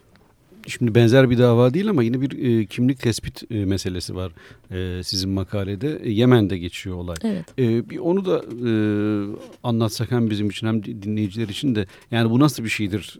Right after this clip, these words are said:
Speaker 1: E,
Speaker 2: Hı hı.
Speaker 1: bir de öyle bir örnek olsa, e, sanıyorum yar-, daha yardımcı olacak
Speaker 2: Evet.
Speaker 1: anlaşılmasına.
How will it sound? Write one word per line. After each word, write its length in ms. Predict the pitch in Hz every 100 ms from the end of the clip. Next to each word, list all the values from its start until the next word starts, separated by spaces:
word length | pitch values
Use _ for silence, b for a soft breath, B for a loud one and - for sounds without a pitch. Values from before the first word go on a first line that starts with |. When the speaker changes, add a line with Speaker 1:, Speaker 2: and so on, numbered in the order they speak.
| -
Speaker 1:
E, 40 | 107
Speaker 2:
Hı 100 | 127
hı. 340 | 135 101 113
Speaker 1:
bir 80 | 131
de 60 |
öyle 220 | 131 123 117
bir 80 |
örnek 300 | 110 104 107
olsa, 340 | 110 104 147 139 123 113
e, 40 |
sanıyorum 520 | - 123 123 120 -
yar-, 340 | 120 107 104 101
daha 180 | 95 104
yardımcı 420 | 95 82 87 95
olacak 200 | 82 87
Speaker 2:
Evet. 100 | 226
Speaker 1:
anlaşılmasına. 540 | 90 - 95 92 107